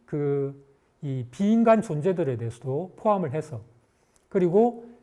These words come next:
체계들, 어떤 의료 체계들, 국가적인 체계 속에서, 어떤 제도 속에서 드러나는지를, 그 연결성들을 이런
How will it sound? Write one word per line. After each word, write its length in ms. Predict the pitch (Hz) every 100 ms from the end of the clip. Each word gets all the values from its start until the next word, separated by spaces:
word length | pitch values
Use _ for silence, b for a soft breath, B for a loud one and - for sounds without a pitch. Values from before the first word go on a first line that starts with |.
| B
체계들, 640 | - 262 240 180 110 - -
어떤 320 | 160 262 233
의료 200 | 185 185
체계들, 540 | - 208 180 135 120
국가적인 500 | - 226 226 208 175
체계 260 | - 208 190
속에서, 460 | - 123 107 120 104
어떤 260 | 143 214 208
제도 300 | 151 143 165
속에서 640 | 202 165 143 185 226 226 B B B B _
드러나는지를, 1120 | 220 214 196 175 190 180 170 156 202 226 - _
그 120 | - 165
연결성들을 840 | 233 226 196 160 147 160 147 117
이런 340 | 220 220 208